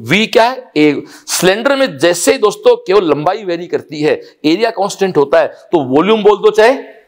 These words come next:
लंबाई बोल दो। भैया खाली कर ले पेज को। तो खाली करते दोस्तों आपके सामने टी वन, एल वन, गामा माइनस वन, टी टू, एल टू, गामा माइनस वन।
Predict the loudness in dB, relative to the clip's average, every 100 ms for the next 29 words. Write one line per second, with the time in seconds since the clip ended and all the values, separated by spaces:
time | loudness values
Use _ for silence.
0 | _ -2 0 0 -2 -4 -4 -6 -8 _
1 | 0 2 2 -2 -4 -4 -4 -4 -4 -6
2 | -6 _ _ -6 -4 -2 -4 -4 -10 -6
3 | -6 -6 -4 -2 -2 -4 -8 -4 -2 -2
4 | -4 -6 -8 _ _ -20 -8 -4 0 2
5 | 2 -2 -14 -20 _ _ _ -20 _ _
6 | -12 -4 -2 -2 -6 -8 -10 -16 -20 _
7 | _ _ -4 -2 0 -2 -2 -2 -4 -6
8 | -8 -4 -2 -4 -12 -18 -20 -20 _ _
9 | _ -2 0 0 -2 -4 -4 -10 -18 _
10 | _ _ 0 2 2 -2 -6 -10 -10 _
11 | _ -20 -20 -6 0 2 0 -2 -6 -10